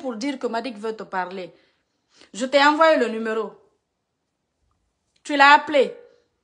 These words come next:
Après, c'est quoi ? C'est venu exposer la petite. Alors, Madik, si tu dis que moi, je t'ai fait du bien parce que je t'ai fan de toi, sur la tombe de mon père, tu n'es pas mon genre d'homme.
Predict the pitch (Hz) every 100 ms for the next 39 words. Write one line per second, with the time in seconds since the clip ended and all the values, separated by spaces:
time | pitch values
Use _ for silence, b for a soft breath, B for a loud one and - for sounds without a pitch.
0 | _ _ _ 247 247 302 302 226 - 233
1 | 208 220 240 285 302 - - 233 - 240
2 | 226 247 220 180 196 202 202 _ 247 262
3 | 254 262 269 - - 294 254 202 214 202
4 | 180 190 202 196 170 170 160 196 175 165
5 | 170 185 165 160 190 170 165 156 156 180
6 | 175 160 160 160 156 b b b - 254
7 | 247 240 269 277 247 208 190 175 - 208
8 | 196 190 170 202 196 180 165 170 165 165
9 | 160 160